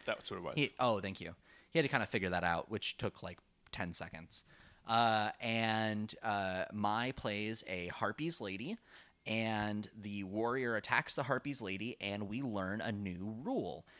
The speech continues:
Speaker 2: And that rule is that land-based creatures, so creatures that are on the, on the ground, have a disadvantage towards creatures that can fly. So, uh, when he goes to attack, the Harpy's Lady flies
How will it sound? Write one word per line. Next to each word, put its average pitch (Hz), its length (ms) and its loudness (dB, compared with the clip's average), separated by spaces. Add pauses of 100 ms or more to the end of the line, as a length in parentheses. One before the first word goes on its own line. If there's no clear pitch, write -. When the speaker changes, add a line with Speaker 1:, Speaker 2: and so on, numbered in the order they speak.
(140)
Speaker 2:
And 95 120 0
that 135 240 0
rule 110 360 0
is 98 240 -4
that 92 320 0 (260)
land-based 127 1160 -2
creatures, 104 580 -6
so - 120 -4
creatures 104 360 -8
that 95 120 -4
are 92 160 -2
on 98 340 -2
the, 117 240 -2 (140)
on 101 160 4
the 139 60 -2
ground, 98 540 -2 (360)
have 107 200 2
a 101 60 -2
disadvantage 110 840 -2
towards 90 360 -6
creatures 90 400 -10
that 80 140 -8
can 110 140 -8
fly. 196 680 -4 (320)
So, 101 680 4
uh, 90 280 -4
when 92 240 -4
he 92 80 -4
goes 87 240 -4
to - 100 -8
attack, 160 480 0
the 87 80 -6
Harpy's 87 380 -4
Lady 82 420 -6
flies 78 480 -2